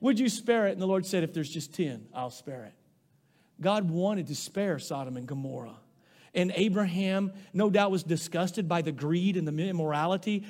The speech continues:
of the people there, but yet Abraham interceded for them. Abraham was trying to s-, intercede for them that they be spared. Uh, by the way, can we take a quick look at their sins?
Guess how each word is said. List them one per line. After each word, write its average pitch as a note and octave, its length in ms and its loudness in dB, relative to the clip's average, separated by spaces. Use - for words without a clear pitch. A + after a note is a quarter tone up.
of E3 140 2
the D3+ 80 0
people F#3 300 0
there, F#3 160 4
but F3 160 -2
yet F#3 240 0
Abraham F#3+ 440 -4
interceded F#3 640 -4
for D#3+ 120 -8
them. C#3+ 240 -4
Abraham G3 480 0
was F3 120 -4
trying F3+ 340 -6
to E3+ 60 -6
s-, - 180 -10
intercede E3 500 -6
for F3+ 80 -6
them E3+ 160 -4
that D3+ 120 -6
they D#3+ 120 -2
be D3+ 140 -4
spared. C#3+ 540 -8
Uh, C#3 200 -2
by C4+ 240 -2
the F#4+ 80 -4
way, D#3+ 180 0
can G#3 160 -6
we F#4 100 -4
take E4+ 220 -4
a - 60 -10
quick F#3 280 -6
look E3 200 -2
at F3+ 100 -6
their F3 140 -4
sins? E3+ 540 -6